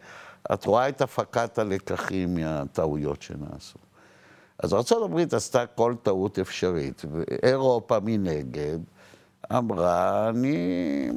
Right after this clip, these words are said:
חיים סבבה. נגמרה המלחמה, הייתי הרוס, עכשיו אני בנוי מחדש,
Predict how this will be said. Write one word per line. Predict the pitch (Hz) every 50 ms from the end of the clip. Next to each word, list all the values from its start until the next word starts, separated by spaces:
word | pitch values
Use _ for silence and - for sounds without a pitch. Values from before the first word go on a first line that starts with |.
| 69 -
חיים | - - - - 71 - 180 175
סבבה. | - - 175 175 170 185 190 185 175 151 123 92 82 - - - _ _ _ _ - - - - - _ _ _
נגמרה | - 95 101 101 98 104 104 123 139 139
המלחמה, | 139 131 120 113 104 - - 101 85 80 78 73 71 71 76 85 104 123 139 147 - - - 143 -
הייתי | - 107 104 - - 98 90
הרוס, | 85 82 73 76 82 87 107 139 - - -
עכשיו | 87 - - - 98 98 90 85 85
אני | 80 85 85
בנוי | 76 69 78 76 78 85 85 85
מחדש, | 80 - - - - 80 67 58 71 73 71 85 104 151 170 - -